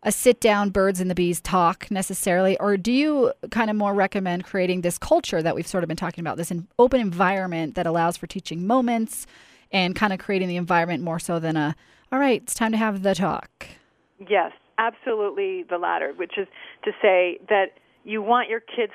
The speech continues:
Speaker 2: to track that you are comfortable enough with this, um, reality that you can be a meaningful resource to them in the way that they need it. You know, I think that my kids track that I am comfortable with this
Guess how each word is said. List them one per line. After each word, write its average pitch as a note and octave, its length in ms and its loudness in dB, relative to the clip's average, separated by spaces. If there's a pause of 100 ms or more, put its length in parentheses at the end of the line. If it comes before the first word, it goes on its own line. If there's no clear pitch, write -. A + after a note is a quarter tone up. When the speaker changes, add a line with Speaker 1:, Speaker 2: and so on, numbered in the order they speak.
(120)
Speaker 2:
to G3+ 100 -4
track G3+ 540 -4
that F3 240 0 (560)
you A3+ 260 0
are G#3 140 4
comfortable G3 640 -4
enough F#3 320 -6
with F3+ 180 -6
this, F3 180 -4 (840)
um, F3 400 -4 (300)
reality F#3+ 800 0 (280)
that G3 260 0
you A3 240 -6
can G#3+ 180 -8
be G3+ 260 -4 (140)
a F#3+ 60 -4
meaningful F#3+ 560 -8
resource F3 480 -4 (140)
to F#3 60 -2
them E3 440 -2
in F#3 140 -6
the F3+ 80 -4
way F3+ 220 -2
that F3 180 -8
they E3+ 140 -8
need E3 280 -12
it. - 180 -8 (920)
You G3 100 -6
know, F#3+ 100 -4
I F#3 180 2
think G#3+ 340 -8
that F3 320 2 (120)
my G3 220 4
kids G3+ 320 -2 (380)
track E3+ 400 0
that F#3 100 0
I F#3+ 160 2
am F#3 140 -6
comfortable G#3+ 500 -4
with F3+ 140 0
this F3 140 -4